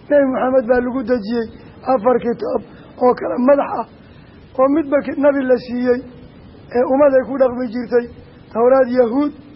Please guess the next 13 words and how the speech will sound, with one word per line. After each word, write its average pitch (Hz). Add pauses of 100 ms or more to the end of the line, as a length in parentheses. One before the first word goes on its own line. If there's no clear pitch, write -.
(1400)
Injiilna 254
Nasaar, 247 (1900)
Zabuurna 269
Banu 240
Israa'iil, 254
waa 247
isla 233
iyaga, 254 (520)
waa 294
kala 262
dambeeyeen. 247 (1600)
Qur-aankana 240
innaga, 254